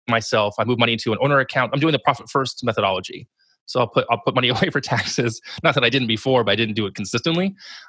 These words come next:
I'll do a tax account. I'll do a profit pay account. Uh, I have the, my expenses. My expenses are kinda high 'cause I have a team. You know, some people's expenses are really low. So my, it's my team expense plus my software, my tools. Um, and some of the tools I get for free because of my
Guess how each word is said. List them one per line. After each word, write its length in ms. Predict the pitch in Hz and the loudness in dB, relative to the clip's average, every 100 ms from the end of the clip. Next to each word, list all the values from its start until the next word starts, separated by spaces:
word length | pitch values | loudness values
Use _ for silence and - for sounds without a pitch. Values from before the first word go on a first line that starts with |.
| - | -2
I'll 60 | 123 | 0
do 80 | |
a 40 | 107 | 2
tax 240 | 135 135 | 2 2
account. 460 | 131 139 127 123 107 | 0 2 4 2 0
I'll 120 | 107 98 | -2 0
do 240 | 110 104 | 2 2
a 60 | 95 | 2
profit 460 | - 127 - 127 - - | 4 2 2 0 -2 -4
pay 220 | - 143 | 0 2
account. 460 | 135 - 127 120 123 - - - | 0 0 0 0 -4 -12 -14 -6
Uh, 60 | 107 | -2
I 200 | 95 95 | 0 0
have 460 | 110 101 101 101 | 2 2 0 -2
the, 440 | 107 104 101 98 95 _ _ _ _ - | -4 -2 -2 -2 -6 _ _ _ _ -4
my 120 | 123 | -2
expenses. 520 | 107 123 131 165 175 | 0 0 0 0 0
My 100 | 143 | 0
expenses 400 | 165 208 - 214 | 0 0 -2 -2
are 40 | 170 | 0
kinda 200 | 151 147 | 2 2
high 280 | 151 - 113 | 2 0 -2
'cause 140 | - | 0
I 60 | 113 | 0
have 140 | 127 | 2
a 40 | 131 | 0
team. 340 | 185 214 - - _ _ | 0 0 -4 -14 _ _
You 80 | 113 | -2
know, 100 | 95 | 0
some 160 | 104 139 | 0 -2
people's 240 | 160 147 | -2 -4
expenses 360 | 127 147 143 117 | 0 0 2 0
are 40 | |
really 180 | 110 139 | 2 2
low. 320 | 151 180 - 117 - | 2 0 -2 -10 -4
So 80 | 131 | 0
my, 120 | 120 | 2
it's 200 | 127 - | 0 0
my 100 | - | 0
team 200 | - 180 | 2 -2
expense 320 | 180 170 165 | 0 0 0
plus 320 | - - 160 - | -2 -2 0 2
my 100 | 117 | 0
software, 400 | - 123 120 135 | 2 0 2 0
my 120 | 110 | 0
tools. 500 | - 117 110 151 - _ - - _ _ | 0 0 0 -2 -8 _ -20 -20 _ _
Um, 180 | 117 110 | 0 0
and 100 | 143 | 2
some 140 | 214 | 2
of 60 | 233 | 2
the 40 | |
tools 220 | - 175 143 | 2 2 2
I 100 | 147 | 2
get 200 | 139 - | 0 -2
for 100 | 113 | -10
free 560 | - - 240 143 123 - | -8 -2 2 2 0 -6
because 400 | 135 - 139 131 | -6 0 2 2
of 100 | 123 | 0
my 420 | 120 117 113 117 | 0 2 0 -2